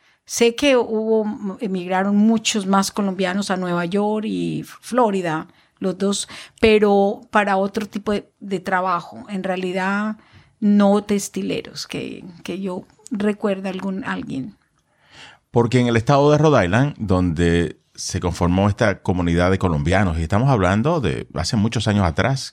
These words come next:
Speaker 1: Sí.
Speaker 2: al principio de los años
Speaker 1: Cincuenta,
Speaker 2: sesenta.
Speaker 1: sesenta, sesenta, sí.
Speaker 2: Sí, finalizando los cincuenta,
Speaker 1: Sí,
Speaker 2: principios de
Speaker 1: sí,
Speaker 2: los
Speaker 1: sí,
Speaker 2: sesenta,
Speaker 1: sí.
Speaker 2: y continuó aumentando.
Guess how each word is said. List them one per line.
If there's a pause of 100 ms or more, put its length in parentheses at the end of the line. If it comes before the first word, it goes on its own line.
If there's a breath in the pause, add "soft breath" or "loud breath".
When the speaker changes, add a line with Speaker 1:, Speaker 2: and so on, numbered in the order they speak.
Speaker 1:
Sí.
Speaker 2:
al
principio
de
los
años (140)
Speaker 1:
Cincuenta,
Speaker 2:
sesenta.
Speaker 1:
sesenta,
sesenta,
sí. (160)
Speaker 2:
Sí,
finalizando
los
cincuenta,
Speaker 1:
Sí,
Speaker 2:
principios
de
Speaker 1:
sí,
Speaker 2:
los
Speaker 1:
sí,
Speaker 2:
sesenta,
Speaker 1:
sí.
Speaker 2:
y (100)
continuó
aumentando.